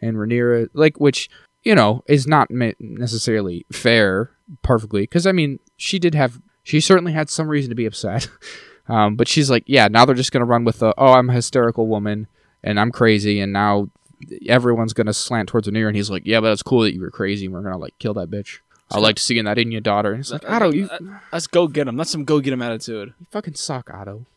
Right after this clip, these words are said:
Speaker 1: Can't you just chill? If Otto just did less of this, if it, just at every turn, he's just, he's just really stoking the flames of, like, he's like, "No, it's good, though.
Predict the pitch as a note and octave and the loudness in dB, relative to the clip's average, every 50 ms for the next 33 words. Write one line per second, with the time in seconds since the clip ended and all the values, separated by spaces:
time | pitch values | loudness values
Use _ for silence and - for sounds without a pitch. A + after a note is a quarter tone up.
0 | _ _ - G3 - A3 - A#3 G#3 - - - - B2 A2+ B2 C#3+ D3+ E3+ - | _ _ -8 -8 -8 -6 -6 -6 -6 -6 -8 -6 -4 -4 -4 -4 -6 -8 -12 -14
1 | _ _ _ _ _ - E3 - A3 A#3+ D#4+ D#4 B3 B3+ F#3 - - - - - | _ _ _ _ _ -12 -4 2 4 4 4 4 4 2 0 0 -2 -6 -8 -10
2 | F#3 - - F3+ D#3+ D#3+ D#3 D#3+ D#3+ - F3+ D#3 D#3 D#3+ C3 G2+ - - - - | -8 -4 -4 -2 0 0 0 0 0 0 -2 -2 -2 -2 -2 -4 -6 -12 -16 -18
3 | _ _ _ _ D3+ D3 F3+ - - G3 G3+ A#3+ - - A3+ G#3+ G#3 G3+ A#3+ B3 | _ _ _ _ -6 -4 -2 0 0 2 2 2 2 4 4 6 6 4 4 0
4 | A#3+ - A#3 A#3 A3 F3+ C#3 A#2 A#2 C3 C3 D3+ E3+ E3 D#3 D3+ D#3+ F3 - - | 0 0 -2 0 0 0 -2 -2 -6 -6 -2 0 0 0 0 -2 -4 -4 -6 -8
5 | - _ - - _ _ _ - F#3 F#3 F#3+ D#3+ C#3+ E3 F3+ F3+ F3+ E3+ D#3+ D#3 | -14 _ -20 -20 _ _ _ 0 2 2 2 2 2 2 2 2 2 0 0 -2
6 | - - - F#3+ F3 E3+ - F3 D#3+ C#3 - - D#3 D3 C#3+ B2 A2 A#2 A2 A2 | -2 0 4 4 4 4 2 -2 -4 -4 -4 -4 -2 -2 -2 -2 -4 -4 -4 -2
7 | G#2 F#2+ F2+ - _ _ _ _ _ _ - G#2+ G#2+ - G2 E2 - G#2+ A#2+ B2 | -2 -2 -2 -4 _ _ _ _ _ _ -8 -6 -4 -4 -4 -6 -6 -4 -4 -2
8 | A2+ G#2+ G#2 - - B2 A#2 A#2 G#2+ F#2 E2 D#2+ - | -2 -2 -4 0 0 0 0 0 -2 -6 -6 -8 -10